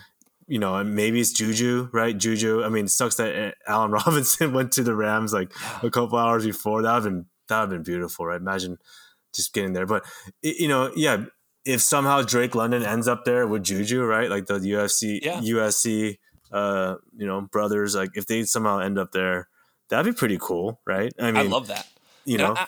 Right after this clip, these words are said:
Speaker 2: I think, um, I think they have enough ammunition now with two firsts and two seconds to move up. You know,
Speaker 1: Yeah.
Speaker 2: they could move their, you know, from twenty-two to fifteen or twenty-two to seventeen or whatever,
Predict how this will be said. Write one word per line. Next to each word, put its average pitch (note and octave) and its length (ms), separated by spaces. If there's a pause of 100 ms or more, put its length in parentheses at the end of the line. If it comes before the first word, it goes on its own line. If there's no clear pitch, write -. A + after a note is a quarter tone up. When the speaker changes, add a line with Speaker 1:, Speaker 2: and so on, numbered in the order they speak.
Speaker 2:
I G3 80
think, C4+ 280
um, D3+ 360 (120)
I D3 60
think G#3+ 220
they F3 100
have E3 160
enough C#3+ 220
ammunition C3+ 500
now A2 160
with G#2+ 160
two E3+ 180
firsts C3 480
and A2 140
two A#2+ 160
seconds A2+ 640
to A#2 380
move B2+ 220
up. - 300 (440)
You C3 100
know, C#3+ 120
Speaker 1:
Yeah. E3 60
Speaker 2:
they C#3+ 140
could C3 340
move C#3+ 640
their, C3+ 400 (220)
you D3+ 100
know, B2 100
from B2+ 200
twenty-two C#3+ 540
to B2 100
fifteen C#3+ 640
or B2 100
twenty-two C3+ 460
to B2 120 (200)
seventeen D3 600
or B2+ 80
whatever, C#3+ 340